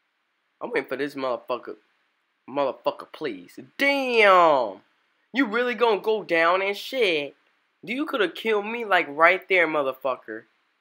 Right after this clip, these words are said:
Damn, this motherfucker stupid. Dude, this motherfucker really thought, damn. That motherfucker really thought I didn't see his ass. Bitch. I saw his whole,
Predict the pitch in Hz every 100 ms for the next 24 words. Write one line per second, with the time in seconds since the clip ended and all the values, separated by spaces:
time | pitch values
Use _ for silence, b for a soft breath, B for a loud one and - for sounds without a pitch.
0 | _ _ _ - 185 208 190 170 131 117
1 | 226 214 180 147 151 156 131 110 - _
2 | - - 185 185 190 - _ _ _ _
3 | 165 214 254 208 175 - 180 160 - 120
4 | 175 170 170 156 - - 113 165 117 104
5 | _ _ _ - 220 190 165 170 156 139
6 | 170 165 175 170 170 175 185 160 143 143
7 | 123 113 110 _ _ 143 220 262 254 -
8 | - - _ _ _ _ _ _ _ _
9 | _ _ _ _ - - 226 220 220 214
10 | 214 214 214 190 139 -